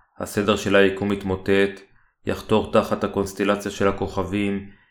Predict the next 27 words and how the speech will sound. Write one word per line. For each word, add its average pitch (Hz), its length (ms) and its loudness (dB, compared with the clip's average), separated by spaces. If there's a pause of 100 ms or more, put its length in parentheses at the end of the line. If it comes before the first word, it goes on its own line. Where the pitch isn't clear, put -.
(160)
יגרום 110 380 2
להם 107 160 4
להתנגש 101 500 -2
אחד 98 240 -2
עם 104 120 -2
השני, 101 680 -2 (420)
ולהישבר 98 540 0
לחלקים. 95 840 0 (680)
ומתוך 82 480 -4
כך, 98 460 2 (440)
הרבה 92 260 0
מהמטאורים 98 760 2
האלו 101 600 2 (300)
יעופו 90 340 0
במסלול 95 480 0
התנגשות 95 540 -2
אל 98 100 4
הארץ. - 760 0 (840)
כמה 123 260 2
מהמטאורים 110 720 4
האלו 98 240 6
יעברו 92 340 6
דרך 98 320 2
האטמוספירה 95 680 2
ויפלו 92 400 0
בכובד 98 380 0
עוצמתם, 92 680 0